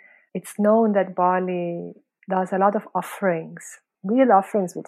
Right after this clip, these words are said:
flowers and with incense. And they do that to give their gratitude for life itself. So every day they do offerings in the morning, at around lunchtime, in the evenings, and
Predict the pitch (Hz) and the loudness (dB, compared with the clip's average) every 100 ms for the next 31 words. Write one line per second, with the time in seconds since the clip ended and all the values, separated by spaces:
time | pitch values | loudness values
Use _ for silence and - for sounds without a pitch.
0 | - 175 180 180 175 175 175 - 180 175 | -6 0 2 2 0 -2 -4 -8 -14 -12
1 | 175 - 202 190 - 180 170 175 180 - | -12 -4 -4 -4 -6 -8 -8 -12 -16 -14
2 | 185 180 - - - _ - 196 233 254 | -12 -12 -16 -20 -20 _ -4 0 2 2
3 | 208 175 175 _ - 208 190 220 226 - | 0 -2 -4 _ -8 -6 0 0 0 -4
4 | - 190 185 262 294 269 185 170 - _ | -4 -2 2 2 2 -2 -6 -8 -14 _
5 | _ - 226 233 233 160 165 - 196 - | _ -4 2 6 6 4 0 -10 -10 -4
6 | 196 170 180 - - - _ _ _ _ | -2 -2 -6 -16 -20 -20 _ _ _ _
7 | 208 - 233 240 233 220 214 175 170 202 | -6 0 0 2 0 0 0 -2 -4 -8
8 | - _ _ _ - 208 214 262 254 _ | -14 _ _ _ -4 -2 0 0 -2 _
9 | - 196 - 233 196 175 - - _ _ | -4 -4 -2 0 0 -2 -10 -20 _ _
10 | 185 180 175 175 190 196 202 214 220 _ | -8 -6 -4 -2 -2 -2 -2 -4 -8 _
11 | _ - 170 165 - 170 165 170 185 202 | _ -8 -8 -8 -10 -8 -8 -4 -4 -4
12 | - - 190 190 190 208 214 - 165 - | -8 -10 -8 -6 -6 -10 -12 -14 -12 -8
13 | 196 202 202 202 208 208 - _ _ 190 | -6 -4 -4 -6 -8 -12 -20 _ _ -8
14 | 185 | -8